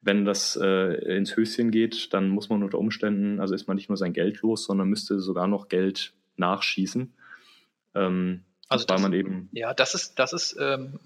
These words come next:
Speaker 2: nicht mehr so. Das war mal tatsächlich so in,
Speaker 1: Okay.
Speaker 2: in Deutschland. Aber seit letztes Jahr August, äh, gibt es auf C F Ds keine Nachschusspflicht mehr. Das heißt,
Speaker 1: Okay.
Speaker 2: ähm,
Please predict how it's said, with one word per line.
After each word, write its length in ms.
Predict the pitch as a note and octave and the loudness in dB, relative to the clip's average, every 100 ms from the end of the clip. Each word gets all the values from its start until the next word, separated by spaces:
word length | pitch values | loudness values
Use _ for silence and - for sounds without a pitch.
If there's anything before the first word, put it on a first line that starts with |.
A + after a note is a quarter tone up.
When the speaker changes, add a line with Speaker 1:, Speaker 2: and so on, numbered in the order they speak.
| - | -16
Speaker 2:
nicht 340 | - C3+ - - | -4 0 0 0
mehr 160 | F3+ | 0
so. 380 | E3 D#3+ F#3 A#3 | 2 0 0 -2
Das 240 | - B2 - | -2 0 2
war 140 | G2+ | 2
mal 160 | D3+ F3 | 2 2
tatsächlich 560 | F3+ F3 F3 - F3 | 0 -2 -8 -6 -4
so 400 | - D3 F#3+ - - | -2 -2 -2 -6 -6
in, 220 | D3 D3 | -6 -2
Speaker 1:
Okay. 200 | E3 - | 0 0
Speaker 2:
in 100 | - | 2
Deutschland. 500 | A#2+ C3+ - F3+ G3+ _ _ - - | 2 2 0 -2 -4 _ _ -20 -4
Aber 140 | - A2+ | 0 6
seit 300 | A#2+ C#3+ B2+ | 6 6 4
letztes 440 | C#3+ - D#3 - | 0 0 -6 2
Jahr 480 | C3+ C3 B2 - - | 4 6 6 2 2
August, 760 | A2+ - - A2+ - - - - | 2 2 0 2 2 -2 -6 -2
äh, 140 | B2 A#2+ - | -2 -2 -2
gibt 180 | C#3 | -4
es 180 | C#3+ - | -4 -4
auf 220 | - B2+ | -2 -2
C 280 | - - B2+ | -2 -4 -2
F 100 | A#2+ | -2
Ds 300 | - A#2+ A#2 | -2 -2 -2
keine 300 | - A2 G#2 | 0 0 0
Nachschusspflicht 960 | G2 G2+ A2 - - - - C#3 - - | -4 -4 -2 -2 -2 -8 -6 -6 -6 -6
mehr. 280 | D#3 F3+ A3 _ _ _ _ | -4 -4 -6 _ _ _ _
Das 160 | A2 C3+ | 0 4
heißt, 340 | C3+ - - | 2 2 -2
Speaker 1:
Okay. 160 | - - - - | -2 -4 -8 -8
Speaker 2:
ähm, 380 | B2+ B2 B2 A#2+ | -2 -2 -2 -8